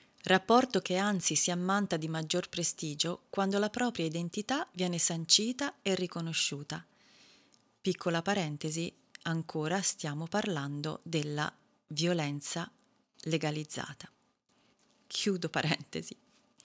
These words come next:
Così, per esempio, lo studente o il ricercatore che taglia, ustiona,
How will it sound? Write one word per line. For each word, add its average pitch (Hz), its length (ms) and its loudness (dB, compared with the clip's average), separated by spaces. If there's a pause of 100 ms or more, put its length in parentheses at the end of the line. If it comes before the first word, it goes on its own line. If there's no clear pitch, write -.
(920)
Così, 240 480 8 (120)
per 190 160 4
esempio, 165 720 0
lo 196 140 4
studente 233 580 2
o 180 120 4
il 170 200 0
ricercatore 202 720 2
che - 240 -4
taglia, 160 520 0 (100)
ustiona, 160 720 0